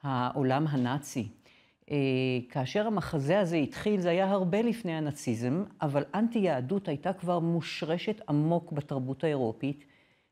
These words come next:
לפני ארבע מאות שנה, במקום הזה, אובר אמרגאו, בהתקף דתי של, אה, אדיקות,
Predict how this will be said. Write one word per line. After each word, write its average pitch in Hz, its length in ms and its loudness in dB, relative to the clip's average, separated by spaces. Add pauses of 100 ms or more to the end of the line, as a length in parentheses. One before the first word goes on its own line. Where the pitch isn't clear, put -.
לפני 208 280 0
ארבע 185 260 4
מאות 220 200 0
שנה, 196 500 0 (100)
במקום 127 1080 2
הזה, 151 180 2
אובר 156 380 2
אמרגאו, 180 540 2 (520)
בהתקף 139 1900 0
דתי 180 640 2 (260)
של, 160 520 2
אה, 156 240 4
אדיקות, 180 680 0